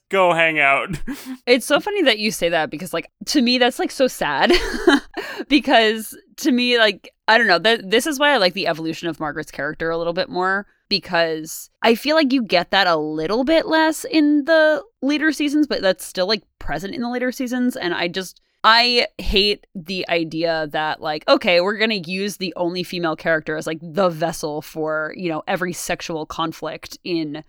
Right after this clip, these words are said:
Speaker 2: the camp. You know what I mean? Like,
Speaker 1: Yeah.
Speaker 2: I kind of, like, hate that she's relegated to that, you know, sex object kind of thing. But also, like, it is funny that it's just so,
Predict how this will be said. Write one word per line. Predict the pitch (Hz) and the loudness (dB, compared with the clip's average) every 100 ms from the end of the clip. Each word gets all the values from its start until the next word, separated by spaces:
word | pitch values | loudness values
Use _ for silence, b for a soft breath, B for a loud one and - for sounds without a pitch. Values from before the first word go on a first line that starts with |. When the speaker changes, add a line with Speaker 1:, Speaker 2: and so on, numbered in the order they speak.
| _ 180 | _ -8
Speaker 2:
the | 165 165 151 156 - | -4 -4 -6 -10 -12
camp. | - 165 - 202 | -8 -8 -8 -6
You | 202 | -2
know | 208 | 0
what | 208 | -2
I | |
mean? | 165 156 180 | -4 -6 -6
Like, | 165 156 | -8 -6
Speaker 1:
Yeah. | 143 127 110 113 | -4 -2 -4 -4
Speaker 2:
I | - 233 | 0 0
kind | - 277 | 2 2
of, | 330 247 | 2 2
like, | 196 170 - _ | 0 0 -14 _
hate | - - 190 - | -6 -4 -2 -2
that | 190 | -2
she's | - 170 | -2 -4
relegated | 151 156 170 165 180 | -4 -4 -2 -2 -4
to | - | -6
that, | 156 151 156 - - | -4 -2 -4 -6 -8
you | 175 | -6
know, | 143 | -8
sex | - - - | -8 -8 0
object | 185 180 196 202 - | 2 4 2 -2 -2
kind | 233 220 | -2 -2
of | |
thing. | - 233 233 240 _ - | -2 -2 -2 -6 _ 0
But | 269 | 4
also, | 240 208 - 269 254 240 - | 6 4 4 4 6 4 4
like, | 202 170 - | 2 2 0
it | 240 | -2
is | 165 180 202 214 | 0 -2 -4 -6
funny | - 151 170 196 | -2 0 0 -2
that | 165 | -2
it's | 156 - | -4 -6
just | 170 160 - - | -6 -6 -10 -14
so, | - 175 156 156 151 | -6 -2 0 -2 -4